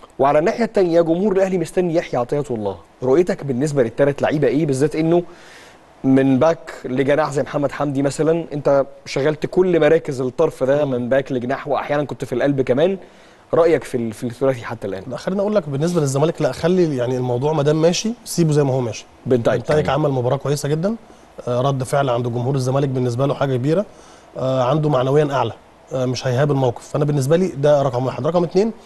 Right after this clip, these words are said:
Speaker 2: عطيه الله بالنسبه لي انا لعيب كويس جدًا جدًا، ولكن مش علي معلول. مش، مش ان انا بقول ان علي اعلى منه بكتير، لا، ستايل لعبه مش ستايل لعب
Speaker 1: إيه
Speaker 2: علي،
Speaker 1: الفرق؟
Speaker 2: ما ينفعش، ده دفاعي جدًا وده هجومي جدًا.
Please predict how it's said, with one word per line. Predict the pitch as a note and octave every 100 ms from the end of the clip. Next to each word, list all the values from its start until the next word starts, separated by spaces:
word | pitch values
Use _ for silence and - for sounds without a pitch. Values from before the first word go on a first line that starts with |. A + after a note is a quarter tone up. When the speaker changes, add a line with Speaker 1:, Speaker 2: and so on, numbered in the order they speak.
| - - - -
Speaker 2:
عطيه | C3 C3 F#3 E3+
الله | F3
بالنسبه | F#3+ D#3+ C3+ E3
لي | G3
انا | A3 A3 -
لعيب | D3 D3+
كويس | D#3+
جدًا | C#3 D3+ C#3
جدًا، | C3+ D#3+ G3
ولكن | C3 D#3 F3 E3+ D#3
مش | D3+ D3
علي | D#3
معلول. | A#2+ A#2+ G#2 - - - - -
مش، | B2 -
مش | B2+ B2+ -
ان |
انا | D3+
بقول | D3 D#3
ان | C#3+
علي | B2+ D3+
اعلى | D3 C#3+
منه | C#3+ C#3
بكتير، | A#2 D3
لا، | C3 - -
ستايل | - - E3 D#3+
لعبه | E3 F3 G3 - - -
مش | B2 C3+
ستايل | - D#3+
لعب | D#3 C#3+
Speaker 1:
إيه | F#3
Speaker 2:
علي، | C#3+
Speaker 1:
الفرق؟ | D3+
Speaker 2:
ما | C#3
ينفعش، | - D#3+ - D3 - B2+ C3+
ده | D#3+
دفاعي | E3 D#3 E3+ D#3+
جدًا | E3+ F3 A3 - - - -
وده | D3 D#3
هجومي | D#3+ D#3+
جدًا. | C#3 A2+